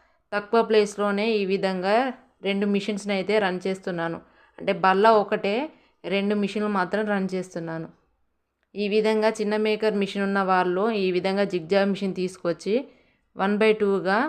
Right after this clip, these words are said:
మిషన్స్ అనేటివి రన్ చేసుకోండి. ఫాల్స్ పీకో దగ్గరికి మళ్ళీ వేరే దగ్గరికి వెళ్ళకుండా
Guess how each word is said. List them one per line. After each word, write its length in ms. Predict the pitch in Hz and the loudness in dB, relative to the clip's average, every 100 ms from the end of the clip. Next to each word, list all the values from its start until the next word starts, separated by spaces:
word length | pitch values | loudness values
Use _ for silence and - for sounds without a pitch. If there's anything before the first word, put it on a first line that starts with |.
| - _ _ - | -4 _ _ -8
మిషన్స్ 400 | 196 196 214 214 | -6 -2 -2 0
అనేటివి 400 | 208 196 190 220 | 0 -2 2 4
రన్ 220 | 214 185 | 4 2
చేసుకోండి. 680 | 185 185 180 170 170 170 185 247 254 _ _ _ _ - | -2 -4 -6 -6 -6 -4 -4 -4 -6 _ _ _ _ 2
ఫాల్స్ 320 | 190 196 208 | 4 4 0
పీకో 320 | 196 190 196 | -2 0 0
దగ్గరికి 460 | 196 185 185 185 208 | 0 0 -2 -2 -4
మళ్ళీ 300 | 208 180 180 | -2 0 0
వేరే 260 | 180 180 180 | 0 0 0
దగ్గరికి 360 | 180 180 175 | 0 -2 -4
వెళ్ళకుండా 560 | 175 170 170 170 165 170 | -2 -2 -4 -4 -4 -2